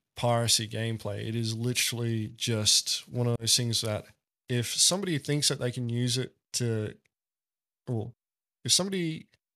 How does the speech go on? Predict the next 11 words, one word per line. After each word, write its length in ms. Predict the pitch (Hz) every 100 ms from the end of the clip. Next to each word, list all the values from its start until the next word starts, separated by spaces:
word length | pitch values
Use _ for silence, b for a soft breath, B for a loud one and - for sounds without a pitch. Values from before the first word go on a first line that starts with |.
| _ _ -
feels 300 | 151 127 -
justified 800 | - 113 135 - 151 160 151 156
in 140 | 151
using 360 | 143 151 160 170
it, 200 | - -
they 140 | 110
will. 360 | 107 110 - - _ _ _ _ _ _ _ _ -
That, 260 | 113 -
that's 260 | 123 117 -
the 140 | 117
thing. 320 | 104 98 -